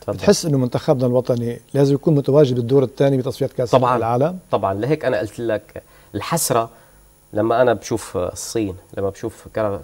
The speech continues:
Speaker 1: قرغستان، لما بشوف كوريا الشمالية،
Speaker 2: يا رجل،
Speaker 1: لما بشوف
Speaker 2: يعني هن عم
Speaker 1: الكويت.
Speaker 2: يقدموا أداء متطور كمان، يعني.
Speaker 1: وين
Speaker 2: لا
Speaker 1: الأداء
Speaker 2: تنسى، يعني.
Speaker 1: المتطور؟ مين
Speaker 2: لكن
Speaker 1: هن؟
Speaker 2: الفرق اللي عم ي-، أو المنتخبات اللي عم يشوفوا
Speaker 1: المنتخب
Speaker 2: كمان
Speaker 1: الكويت عم
Speaker 2: متطور
Speaker 1: بيقدم
Speaker 2: أكثر.
Speaker 1: أداء متطور، أستاذ.
Speaker 2: نعم.
Speaker 1: عم بيخسر أربعة صفر. منتخب الكويت أداء
Speaker 2: مم.
Speaker 1: متطور، منتخب الصين أداء متطور.
Speaker 2: عم يشتغلوا على، على أنفسهم.
Speaker 1: و-،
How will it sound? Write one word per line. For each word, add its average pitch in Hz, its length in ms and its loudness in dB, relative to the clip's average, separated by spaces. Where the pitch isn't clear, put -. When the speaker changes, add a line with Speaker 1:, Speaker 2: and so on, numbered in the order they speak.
Speaker 1:
قرغستان، 98 520 -4
لما 95 120 -2
بشوف - 240 -12
كوريا - 160 -4
الشمالية، 107 320 4
Speaker 2:
يا 143 40 10
رجل، 180 220 6
Speaker 1:
لما 127 140 6
بشوف 117 140 2
Speaker 2:
يعني 139 160 4
هن 156 60 8
عم 139 80 8
Speaker 1:
الكويت. 170 160 12
Speaker 2:
يقدموا 180 220 8
أداء 170 180 8
متطور 160 540 6
كمان، 143 380 2
يعني. 131 200 6
Speaker 1:
وين 190 100 6
Speaker 2:
لا 156 60 6
Speaker 1:
الأداء 143 280 6
Speaker 2:
تنسى، 156 200 6
يعني. 135 120 8
Speaker 1:
المتطور؟ 123 320 4
مين 143 100 8
Speaker 2:
لكن 180 180 10
Speaker 1:
هن؟ 196 60 10
Speaker 2:
الفرق 233 260 10
اللي 208 120 8
عم 180 120 8
ي-، 175 300 8
أو 151 60 8
المنتخبات 160 460 8
اللي 170 100 4
عم 160 80 6
يشوفوا 143 180 8
Speaker 1:
المنتخب 170 260 8
Speaker 2:
كمان 226 100 10
Speaker 1:
الكويت 190 340 8
عم 156 100 8
Speaker 2:
متطور 165 140 10
Speaker 1:
بيقدم 180 220 8
Speaker 2:
أكثر. 170 120 10
Speaker 1:
أداء 156 200 10
متطور، 160 540 4
أستاذ. 160 180 0
Speaker 2:
نعم. 135 120 0
Speaker 1:
عم 110 100 0
بيخسر 127 320 -2
أربعة 123 240 0
صفر. 107 280 -12
منتخب 143 380 0
الكويت 160 320 4
أداء 139 180 2
Speaker 2:
مم. 143 60 2
Speaker 1:
متطور، 135 420 -2
منتخب 151 400 4
الصين 180 360 0
أداء 139 240 0
متطور. 151 480 0
Speaker 2:
عم 156 120 6
يشتغلوا 220 280 10
على، 214 120 12
على 208 180 8
أنفسهم. 196 440 2
Speaker 1:
و-، 127 300 0